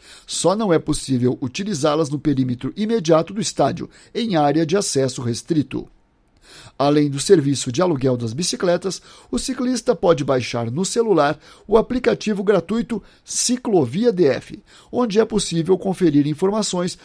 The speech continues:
sobre a malha cicloviária. Com ele,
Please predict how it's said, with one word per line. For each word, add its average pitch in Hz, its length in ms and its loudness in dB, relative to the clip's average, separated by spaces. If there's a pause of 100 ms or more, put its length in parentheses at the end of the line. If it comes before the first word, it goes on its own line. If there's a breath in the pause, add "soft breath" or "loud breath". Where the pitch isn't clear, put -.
(100)
sobre 208 400 4
a 202 80 6
malha 156 340 0
cicloviária. 139 800 -2 (500 soft breath)
Com 214 200 2
ele, 180 260 6